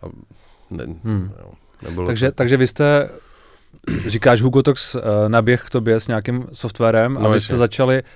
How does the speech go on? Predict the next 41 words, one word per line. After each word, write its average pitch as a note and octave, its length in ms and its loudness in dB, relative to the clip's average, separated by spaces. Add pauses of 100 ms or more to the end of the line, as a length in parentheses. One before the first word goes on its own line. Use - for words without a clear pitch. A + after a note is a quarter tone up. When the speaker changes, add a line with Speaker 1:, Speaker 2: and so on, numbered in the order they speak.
(200)
Speaker 2:
a - 60 -10
tam B2+ 160 2
pak B2 120 2
vznikaly A#2 320 0
Supercrew, G#2 440 -8
nebo G#2 220 -4
jak G#2+ 120 -2
to - 80 -8
bylo? F2 200 -10
Speaker 1:
Tam B2+ 180 0
pak, D#3+ 280 0
eh, C#3 180 4
tam C3 200 2
pak C#3 180 2
začaly C3+ 320 0
vznikat B2+ 560 0
nějaký A#2+ 300 -2
první A#2+ 280 0
nahrávky, A2+ 680 -2
ze G#2+ 140 -4
začátku G#2+ 880 -2 (720)
jsme - 280 -6
se - 180 -6
jmenovali G#2 560 0
nějak, A2+ 400 -6
nějak, G#2+ 560 -6
jenom F#2+ 280 -4
jsme G2+ 200 -4
měli G2 200 -2
nějaký F#2+ 260 -4
přezdívky, G2+ 800 -6 (540)
v - 80 -20
tom F#2+ 140 -6
devadesátém F#2+ 600 -2
šestém G2+ 440 -6
B F#2+ 140 -4
K - 100 -10 (140)
a G2 80 -4
Hustler, G2+ 600 -4 (420)
Speaker 2:
<laughs> D5+ 420 -6
Speaker 1:
pak, D5 180 0